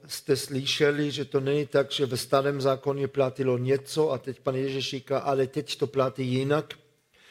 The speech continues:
protože co to tady cituje, tak to není, eh, citát ze Starého zákona, ale tady cituje to,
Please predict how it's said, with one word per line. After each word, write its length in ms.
protože 400
co 220
to 180
tady 460
cituje, 680
tak 200
to 140
není, 420
eh, 800
citát 840
ze 160
Starého 520
zákona, 680
ale 200
tady 320
cituje 580
to, 480